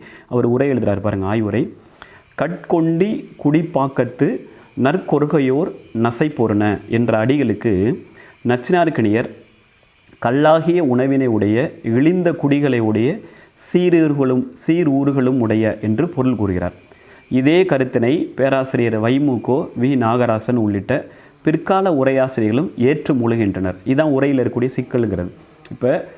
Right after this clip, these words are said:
நச்சினார்கணியர் என்ன சொல்றாரோ, அதை அப்படியே ஏற்று எந்த சிந்தனையும் இல்லாமல் அப்படியே பயன்படுத்துவது. இது பிற்கால உரையாசிரியர்கள் செய்த மிக முக்கியமான சில, அஹ், இது தவறுகளாக நம்ம பார்க்குறோம்.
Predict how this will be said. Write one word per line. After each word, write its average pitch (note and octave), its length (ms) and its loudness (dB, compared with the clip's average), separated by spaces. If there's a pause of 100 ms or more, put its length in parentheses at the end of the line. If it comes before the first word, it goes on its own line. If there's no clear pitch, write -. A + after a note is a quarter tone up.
(180)
நச்சினார்கணியர் D#3+ 580 0
என்ன C#3+ 200 2 (100)
சொல்றாரோ, A#2 480 0
அதை A#2+ 200 0
அப்படியே D#3+ 500 0
ஏற்று D#3+ 560 0 (300)
எந்த E3 380 2 (800)
சிந்தனையும் D3 600 0
இல்லாமல் A#2+ 440 0
அப்படியே F3 380 -2
பயன்படுத்துவது. A2 720 0
இது C#3+ 140 0
பிற்கால D#3+ 500 0
உரையாசிரியர்கள் C#3+ 500 0
செய்த B2+ 280 0
மிக B2 300 0
முக்கியமான B2 500 -2
சில, A2 200 -4 (580)
அஹ், G2+ 280 -8
இது G2+ 200 -8
தவறுகளாக C3 460 0
நம்ம B2+ 240 0
பார்க்குறோம். G#2 300 -4